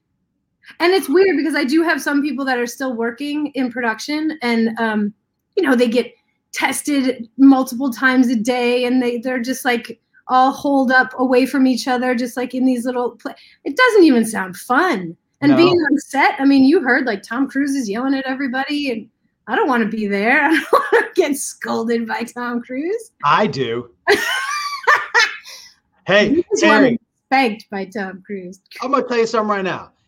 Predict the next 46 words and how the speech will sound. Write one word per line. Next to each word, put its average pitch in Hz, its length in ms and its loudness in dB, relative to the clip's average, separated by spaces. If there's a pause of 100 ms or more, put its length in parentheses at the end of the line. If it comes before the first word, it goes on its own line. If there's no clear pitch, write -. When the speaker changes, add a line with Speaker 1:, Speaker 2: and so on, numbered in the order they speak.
(140)
Speaker 2:
If 165 140 -8
I 220 180 2
was, 269 380 -4
if 175 140 -8
I 214 200 -2
was 262 240 -2
on 220 160 -2
a 208 40 -8
Tom 208 280 -4
Cruise 185 220 -2
movie 107 260 -12 (580)
and 160 240 -4
he 190 200 -4
s-, 190 160 -12
went 208 260 0
after 190 400 -2
everybody, 123 420 -4
he 123 80 -2
was 131 100 -2
like, 147 120 -4
"All 180 80 2 (100)
right, 254 80 4
everybody, 220 480 2
as 196 120 4
punishment, 254 560 0 (480)
someone 247 360 2
needs 233 200 0
to 208 80 -10
get 196 160 0
spanked 202 360 -4
by 139 160 -2
me." 127 160 -6
I'd 127 140 -6
be 135 80 -4
like, 123 260 -6 (1160)
"Is 139 120 -6
this 175 200 -4
a, 170 200 2
like, 156 220 2
a," 135 320 -2 (840)
because, 226 340 2
Carrie, 208 500 2 (760)
I 233 580 2
like 202 260 -2
telling 185 260 -6
stories. 131 720 -8